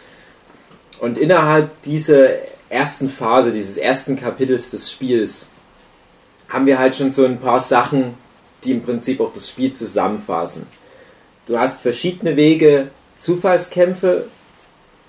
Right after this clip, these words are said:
zu erledigen, sag ich jetzt mal. Du kannst die Monster töten, wie man es halt in so einem Japano-R P G erwarten würde. Du kannst aber auch mit den Gegnern reden und die letzten Endes verschonen. Die greifen dich trotzdem an, was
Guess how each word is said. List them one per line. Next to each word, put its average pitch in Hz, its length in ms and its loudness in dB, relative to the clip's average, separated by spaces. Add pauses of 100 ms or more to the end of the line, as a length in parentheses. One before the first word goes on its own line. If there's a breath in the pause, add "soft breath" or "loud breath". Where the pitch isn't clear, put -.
(140)
zu 147 160 -2
erledigen, 185 680 0
sag 196 220 2
ich 175 40 -4
jetzt 185 240 -4
mal. 196 220 -4
Du 147 80 -4
kannst 147 340 -4
die 139 60 0
Monster 135 480 2
töten, 147 580 2 (240)
wie 135 100 0
man 131 160 2
es 117 100 -8
halt 123 180 4
in 110 80 -4
so 120 120 -2
einem 120 200 0
Japano-R 120 640 0
P 120 140 -8
G 127 140 0
erwarten 98 540 -4
würde. 185 340 4 (760 soft breath)
Du - 120 -20
kannst 131 380 -4
aber 135 280 2
auch 139 160 2
mit 123 180 0
den 120 180 -2
Gegnern 127 440 2
reden 190 760 0 (420)
und 135 200 0
die 135 80 6
letzten 135 340 2
Endes 120 220 0
verschonen. 113 760 0 (340)
Die - 80 -20
greifen 117 300 -2
dich 98 140 -8
trotzdem 98 420 -2
an, 165 300 0
was - 400 -10